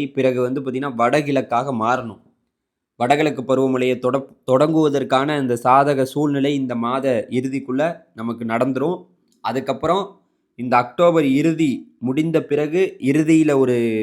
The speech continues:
நிகழ்வு வரும். அதுக்கப்புறம் டிசம்பர் மாதம் வரைக்குமே வந்து நமக்கு தொடர்ந்து நவம்பர் மாதம் முழுவதும் வந்து பாத்தீங்கன்னா, நிகழ்வுகள் வந்து தமிழ்நாட்டுக்கு மழைப்பொழிவை கொடுக்கும். டிசம்பர் மாதம் வரைக்கும் நமக்கு நல்ல மழைப்பொழிவு கிடைக்கும். ஜனவரி மாசம்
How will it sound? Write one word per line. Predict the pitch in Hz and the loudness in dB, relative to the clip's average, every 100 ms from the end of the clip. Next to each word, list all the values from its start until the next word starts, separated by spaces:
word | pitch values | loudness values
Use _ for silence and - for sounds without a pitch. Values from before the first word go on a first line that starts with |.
| 104 | -4
நிகழ்வு | 117 127 143 135 | -2 0 0 0
வரும். | 120 120 165 220 _ - | 0 0 -2 -6 _ -10
அதுக்கப்புறம் | 120 131 143 147 151 | -6 -2 0 0 0
டிசம்பர் | 135 135 160 156 143 | -2 -2 -2 0 -2
மாதம் | 135 127 147 165 _ _ _ _ _ _ _ _ 107 | -2 -4 -6 -8 _ _ _ _ _ _ _ _ -6
வரைக்குமே | 107 131 156 170 160 180 | 4 4 4 0 0 0
வந்து | 160 175 | -2 -2
நமக்கு | 165 147 120 | -4 -4 -4
தொடர்ந்து | 117 123 147 139 117 - _ _ _ - | 0 0 0 -2 -6 -10 _ _ _ -8
நவம்பர் | 104 135 139 143 | 0 2 4 2
மாதம் | 131 127 123 | 2 0 0
முழுவதும் | 117 143 156 151 180 - _ _ _ _ - | 2 2 2 2 -2 -8 _ _ _ _ -4
வந்து | 127 147 | -2 0
பாத்தீங்கன்னா, | 143 139 151 143 | 0 -2 -2 -2
நிகழ்வுகள் | 127 139 143 139 127 | 0 0 0 0 0
வந்து | 120 123 165 | -2 -2 -2
தமிழ்நாட்டுக்கு | 165 127 135 127 117 110 | 0 0 0 0 -2 -4
மழைப்பொழிவை | 113 117 123 123 117 110 | -2 0 0 -2 -2 -2
கொடுக்கும். | 113 120 123 170 180 _ _ - | -4 -6 -6 -8 -10 _ _ -8
டிசம்பர் | 113 135 156 151 | -6 -2 -2 -2
மாதம் | 135 127 123 | 0 0 0
வரைக்கும் | 120 127 127 185 | -2 -2 -2 -2
நமக்கு | 151 170 - | -2 -4 -4
நல்ல | 156 123 135 | -4 -2 -2
மழைப்பொழிவு | 123 123 120 117 117 | -2 -4 -4 -4 -4
கிடைக்கும். | 113 113 147 170 | -6 -6 -6 -6
ஜனவரி | 123 113 131 156 151 | -4 -2 0 0 -2
மாசம் | 143 139 147 165 | -2 -4 -4 -8